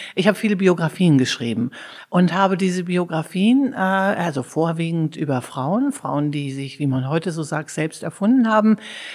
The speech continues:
die ganz eigene Wege gegangen sind. Und ich habe dieses Biografieschreiben immer auch als Dialog aufgefasst. Insofern kommt mir so eine Veranstaltung sehr entgegen, weil ich finde, äh, ich trete immer, wenn ich arbeite, wenn ich über etwas schreibe, damit in Dialog.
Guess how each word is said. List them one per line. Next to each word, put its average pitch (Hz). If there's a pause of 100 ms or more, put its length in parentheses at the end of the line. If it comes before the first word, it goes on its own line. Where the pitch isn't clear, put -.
(140)
die 185
ganz 170
eigene 196
Wege 190
gegangen 175
sind. 175 (380)
Und 196
ich -
habe 208
dieses 196
Biografieschreiben 214
immer 220
auch -
als -
Dialog 190
aufgefasst. 131
Insofern 180
kommt 180
mir 185
so 214
eine 269
Veranstaltung 185
sehr 185
entgegen, 208 (440)
weil 196
ich -
finde, 254
äh, 233
ich -
trete 226
immer, 247
wenn 160
ich 156
arbeite, 190
wenn 180
ich -
über 180
etwas 175
schreibe, 190
damit 180
in 170
Dialog. 160